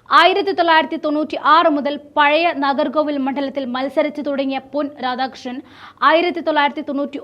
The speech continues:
ഒൻപതിലാണ് ആദ്യമായി വിജയിക്കുന്നത്. രണ്ടായിരത്തി ഒൻപതിൽ മണ്ഡലം കന്യാകുമാരി ആയപ്പോൾ വിജയം ഡി എം കെക്ക് ഒപ്പം നിന്നു. രണ്ടായിരത്തി പതിനാലിൽ മണ്ഡലം തിരിച്ചുപിടിച്ച പൊൻ രാധാകൃഷ്ണൻ ഒരു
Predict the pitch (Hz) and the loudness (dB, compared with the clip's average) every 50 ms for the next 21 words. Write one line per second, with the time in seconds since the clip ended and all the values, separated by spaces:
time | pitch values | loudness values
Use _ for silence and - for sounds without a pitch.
0 | - 277 294 320 294 370 339 311 285 269 262 262 254 - 247 254 269 285 247 302 | -4 -2 -2 2 2 2 2 2 0 0 0 -2 -4 -2 0 0 0 0 -2 -2
1 | 277 269 240 208 208 214 208 - 220 202 - 226 202 214 220 269 - - - - | -4 -4 -4 -6 -8 -10 -8 -6 -6 -6 -6 -8 -8 -4 -4 -4 -4 -4 -10 -20
2 | _ _ _ - - - - - 294 302 311 339 370 370 370 381 359 359 392 392 | _ _ _ -20 -20 -20 -6 -2 0 2 4 2 4 4 4 2 4 2 2 2
3 | 427 392 381 370 359 302 302 320 302 330 330 330 320 311 - 311 294 302 330 359 | 2 2 2 0 0 0 -2 -2 0 0 0 0 0 0 -2 -2 0 2 2 2
4 | 359 349 330 330 320 320 320 302 294 302 311 302 302 294 285 294 285 - 254 214 | 2 0 0 0 0 0 2 2 2 2 0 0 0 0 0 0 -2 -6 -10 -8
5 | 262 262 - 302 311 302 302 285 - - - - 226 220 277 294 311 311 285 - | -8 -8 -4 -2 -2 -2 -2 -4 -8 -14 -16 -10 -8 -4 -2 -2 -2 -2 -2 -4
6 | 311 302 - 269 240 - - 277 240 202 190 196 262 277 - - - _ _ _ | -6 -6 -6 -6 -8 -6 -6 -6 -6 -6 -6 -8 -8 -8 -10 -14 -20 _ _ _
7 | _ - - - - 226 226 247 349 311 302 - - 277 277 302 330 359 359 349 | _ -20 -20 -16 -12 -8 -4 -4 -4 -4 -4 -2 2 2 4 4 4 2 2 2
8 | 339 339 302 269 285 285 294 311 302 294 294 - 294 294 330 - 370 349 320 311 | 2 2 0 -2 -2 -2 -2 -2 -2 -2 -4 -4 -4 -4 -2 -2 -2 -2 -2 -2
9 | - - 302 294 294 - 311 330 320 302 - - 269 277 277 269 294 294 302 - | -2 -2 -2 -2 0 0 0 0 0 -2 -4 -2 -2 0 0 0 -2 -4 -6 -8
10 | - 294 285 277 - 285 294 | -8 -6 -6 -4 -4 -4 -2